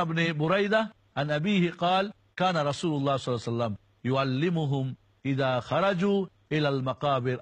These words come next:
আন ইয়াকুলু। সুলাইমান ইবনে বুরাইদা বর্ণনা করেন, তিনি তার বাবা থেকে, তার বাবা বলেন, আল্লাহর নবী আলাইহিস সালাতু ওয়াস সালাম, সাহাবা একরাম যখন কবরস্থানে যেতেন, তখন কবরস্থানে গিয়ে জিয়ারত করতে গিয়ে কি দোয়া বলবেন, এটা শিক্ষা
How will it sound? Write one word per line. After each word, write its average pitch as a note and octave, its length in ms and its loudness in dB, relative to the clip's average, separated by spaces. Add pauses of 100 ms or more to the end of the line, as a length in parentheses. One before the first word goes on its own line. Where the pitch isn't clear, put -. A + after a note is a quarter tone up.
আন D3 160 0
ইয়াকুলু। A2+ 540 -2 (680)
সুলাইমান D#3+ 460 0
ইবনে D#3 260 -2
বুরাইদা E3 340 0 (380)
বর্ণনা F#3 260 2 (100)
করেন, G3+ 200 2 (300)
তিনি A3+ 240 2
তার F#3+ 200 2
বাবা F3 180 2 (100)
থেকে, D3+ 200 0 (140)
তার C3 200 -2
বাবা C#3 220 0
বলেন, G#3 220 2 (340)
আল্লাহর C#3 320 0
নবী B2 180 -4
আলাইহিস A#2+ 200 -2
সালাতু G#2+ 240 -6
ওয়াস F#2+ 200 -10
সালাম, G2 260 0 (400)
সাহাবা G3 280 0
একরাম D#3 320 -2 (100)
যখন C3 220 -4 (160)
কবরস্থানে B2+ 600 -4 (100)
যেতেন, G2+ 280 -6 (520)
তখন G3 180 -2 (160)
কবরস্থানে A#3 640 0
গিয়ে A3 160 2 (160)
জিয়ারত E3+ 400 0 (100)
করতে D3+ 280 -6
গিয়ে D3 140 -2 (120)
কি G#3+ 100 0 (100)
দোয়া B3 180 2 (100)
বলবেন, C#3 300 0 (400)
এটা B2+ 200 -2 (140)
শিক্ষা - 380 -6